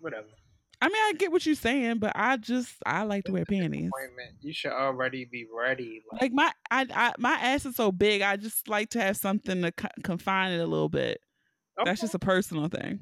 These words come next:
Speaker 1: Okay. Okay, I like that. Um,
Speaker 2: <laughs>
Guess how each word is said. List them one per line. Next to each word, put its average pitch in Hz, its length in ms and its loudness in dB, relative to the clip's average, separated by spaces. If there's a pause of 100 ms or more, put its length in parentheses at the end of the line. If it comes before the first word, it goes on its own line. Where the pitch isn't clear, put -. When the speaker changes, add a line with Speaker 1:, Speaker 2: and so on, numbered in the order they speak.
(100)
Speaker 1:
Okay. 226 420 2 (420)
Okay, 208 300 0
I 220 80 2
like 208 240 0
that. 202 200 2 (500)
Um, 165 340 8 (920)
Speaker 2:
<laughs> 220 80 0